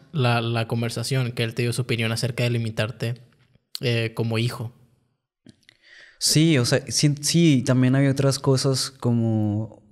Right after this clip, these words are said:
Speaker 2: como, ah, siento que no abordo dentro del podcast de
Speaker 1: Una
Speaker 2: que es
Speaker 1: postura en sí.
Speaker 2: Ajá.
Speaker 1: Sí,
Speaker 2: Solo
Speaker 1: sí me
Speaker 2: como
Speaker 1: quedó
Speaker 2: que
Speaker 1: eso.
Speaker 2: lo, lo, pues, estoy cuestionando porque justo las partes de postura se cortaron, pero no porque, ay, temas, re-, no,
Speaker 1: Sí,
Speaker 2: eh, sino porque
Speaker 1: cuestiones del tiempo.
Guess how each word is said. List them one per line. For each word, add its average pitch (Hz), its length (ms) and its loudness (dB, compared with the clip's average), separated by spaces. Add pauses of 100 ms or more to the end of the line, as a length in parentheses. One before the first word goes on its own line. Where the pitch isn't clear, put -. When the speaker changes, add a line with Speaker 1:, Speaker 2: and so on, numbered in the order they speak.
Speaker 2:
como, 113 400 0 (240)
ah, - 220 -8
siento 139 280 4
que 147 100 4
no 135 100 6
abordo 139 760 2
dentro 113 320 2
del 104 80 4
podcast 117 760 0
de 113 120 4
Speaker 1:
Una 131 80 4
Speaker 2:
que 131 60 8
es 131 80 4
Speaker 1:
postura 120 500 0
en 123 100 -4
sí. 123 160 -4
Speaker 2:
Ajá. 135 480 2 (180)
Speaker 1:
Sí, - 180 -4
Speaker 2:
Solo 127 140 4
Speaker 1:
sí 127 120 6
me - 40 0
Speaker 2:
como 127 200 2
Speaker 1:
quedó 120 60 -2
Speaker 2:
que 120 100 0
Speaker 1:
eso. 113 80 2
Speaker 2:
lo, 113 260 2
lo, 107 580 0 (140)
pues, - 180 -4
estoy 120 220 2
cuestionando 123 580 2
porque 117 240 -4
justo 131 280 0
las 135 120 2
partes 120 300 0
de 123 80 2
postura 131 640 0 (400)
se - 140 -2
cortaron, 123 420 2
pero 123 200 2
no 110 180 2
porque, 107 500 0
ay, 117 300 0 (100)
temas, 113 300 2
re-, 113 120 -6 (200)
no, 107 140 0
Speaker 1:
Sí, 117 220 0
Speaker 2:
eh, 120 60 0
sino 120 300 0
porque 113 340 -2
Speaker 1:
cuestiones 110 260 2
del 110 120 -2
tiempo. 110 200 -6